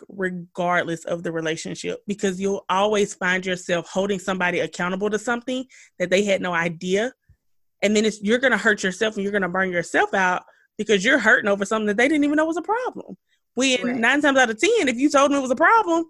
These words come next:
Speaker 1: they could fix it.
Speaker 2: Right.
Speaker 1: So, child. <laughs>
Speaker 2: You know, and it's so funny because when I say I'm co-owner of Clutch Passports,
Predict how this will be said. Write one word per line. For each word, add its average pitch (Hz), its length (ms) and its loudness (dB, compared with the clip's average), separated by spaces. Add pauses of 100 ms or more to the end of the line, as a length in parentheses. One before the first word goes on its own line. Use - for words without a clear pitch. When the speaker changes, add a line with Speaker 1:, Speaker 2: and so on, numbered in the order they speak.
(440)
Speaker 1:
they 403 100 2
could 466 180 2
fix 622 300 -2
it. - 160 -12 (420)
Speaker 2:
Right. 175 360 -8
Speaker 1:
So, 185 260 0 (640)
child. 185 500 -12 (240)
<laughs> - 160 -4 (1040)
Speaker 2:
You 277 100 -2
know, 302 100 4
and 277 120 0
it's 294 160 -6
so 294 180 -10
funny 262 160 -10
because 240 280 -6 (460)
when 208 140 -10
I 214 80 -4
say 285 200 -6
I'm 196 80 -4
co-owner 190 580 -6
of 170 260 -8
Clutch - 300 -8
Passports, 175 840 -6